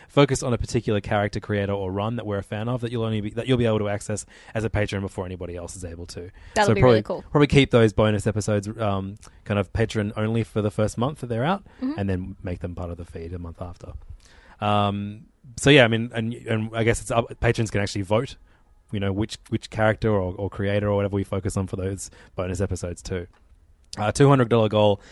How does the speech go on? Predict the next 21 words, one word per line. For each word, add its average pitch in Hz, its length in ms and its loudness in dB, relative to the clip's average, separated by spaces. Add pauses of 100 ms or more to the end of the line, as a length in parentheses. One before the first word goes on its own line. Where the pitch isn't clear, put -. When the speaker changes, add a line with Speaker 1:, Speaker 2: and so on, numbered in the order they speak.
(180)
Speaker 1:
is 110 120 -2
recording 113 360 6
a 101 40 0
Patreon 120 360 2
exclusive 120 480 0
Q 120 180 2
and 113 100 4
A, 151 200 0 (240)
maybe 104 220 0
even 101 380 -2
in 104 120 -4
video 127 280 0
form, 139 340 -4 (340)
uh, 101 280 2
featuring 110 640 -2
questions 139 420 2
from 127 180 -2
listeners 139 400 -4
just - 240 -8
like 131 240 -6
you. 82 120 -12